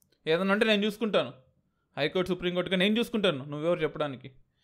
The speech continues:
నీ పని నువ్వు చూసుకో" అని హైకోర్టు, సుప్రీంకోర్టు గవర్నమెంట్ని అనే అవకాశం ఉంటుంది. అంటే irrespective of the interest of the case, irrespective of the merit of the case,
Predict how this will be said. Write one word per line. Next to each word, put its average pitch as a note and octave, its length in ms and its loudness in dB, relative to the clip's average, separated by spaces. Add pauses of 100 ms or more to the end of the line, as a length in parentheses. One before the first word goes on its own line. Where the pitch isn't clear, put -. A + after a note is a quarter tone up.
(240)
నీ D#3+ 120 -4
పని F3+ 180 0
నువ్వు D#3 180 -2
చూసుకో" C3+ 280 -8 (760)
అని E3 420 -6 (280)
హైకోర్టు, G3 340 2
సుప్రీంకోర్టు E3 460 -6
గవర్నమెంట్ని E3+ 680 0
అనే D3 160 -2
అవకాశం C#3+ 420 -2
ఉంటుంది. A#2 300 -12 (1160)
అంటే G#3 600 0
irrespective A3 640 2 (480)
of F3+ 60 0
the E3+ 140 0
interest A#3 380 2
of F#3+ 40 2
the F3 120 -4
case, D#3 220 -6 (500)
irrespective A3+ 420 0
of A3 60 4
the F3+ 180 2
merit B3 200 6
of A#3+ 100 12
the F#3+ 120 -2
case, F3 220 -2